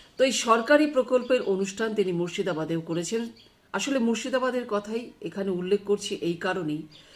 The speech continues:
কারণ মুর্শিদাবাদের মঞ্চ থেকে তিনি যে বার্তা দিয়েছেন যে সীমান্তে অর্থাৎ ভারত বাংলাদেশ বর্ডারে যে সমস্ত মানুষরা বসবাস করছেন দীর্ঘদিন ধরে, তারা বিএসএফ এর অত্যাচারে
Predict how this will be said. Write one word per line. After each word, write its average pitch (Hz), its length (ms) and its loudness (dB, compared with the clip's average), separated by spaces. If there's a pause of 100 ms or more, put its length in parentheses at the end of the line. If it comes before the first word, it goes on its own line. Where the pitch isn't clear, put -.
(240)
কারণ 294 380 4 (180)
মুর্শিদাবাদের 254 760 2
মঞ্চ 185 320 0
থেকে 220 320 0
তিনি 196 480 0 (500)
যে 196 460 4 (180)
বার্তা 170 500 -2
দিয়েছেন 165 640 -2 (640)
যে 262 280 2 (240)
সীমান্তে 262 680 2
অর্থাৎ 190 340 0 (120)
ভারত 226 440 -2
বাংলাদেশ 202 680 2
বর্ডারে 175 460 0
যে 160 140 -2
সমস্ত 165 420 -6
মানুষরা 156 500 -6
বসবাস 160 460 -8
করছেন 165 360 -8
দীর্ঘদিন 180 520 -4
ধরে, 147 260 -6 (640)
তারা 294 280 6 (280)
বিএসএফ 294 680 2
এর 277 80 0 (100)
অত্যাচারে 208 600 0